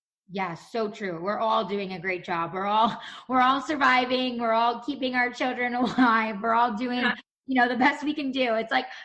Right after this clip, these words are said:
Speaker 1: some days I feel like super mom. Other days, like, I barely survive. And I'm like, "Oh,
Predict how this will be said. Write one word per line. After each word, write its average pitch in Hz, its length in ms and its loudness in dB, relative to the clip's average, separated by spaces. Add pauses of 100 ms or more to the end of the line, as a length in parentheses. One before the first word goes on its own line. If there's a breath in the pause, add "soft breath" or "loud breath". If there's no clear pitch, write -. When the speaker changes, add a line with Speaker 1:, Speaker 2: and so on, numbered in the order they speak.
Speaker 1:
some 320 320 -2
days 339 380 0 (100)
I 277 120 2
feel 294 140 -4
like 285 180 -2
super 294 320 -6
mom. 226 280 0
Other 254 260 -2
days, 339 300 0
like, 277 160 -6
I 247 260 0
barely 247 300 0
survive. 233 340 2
And 208 80 -4
I'm 208 60 -2
like, 208 160 -4
"Oh, 302 200 4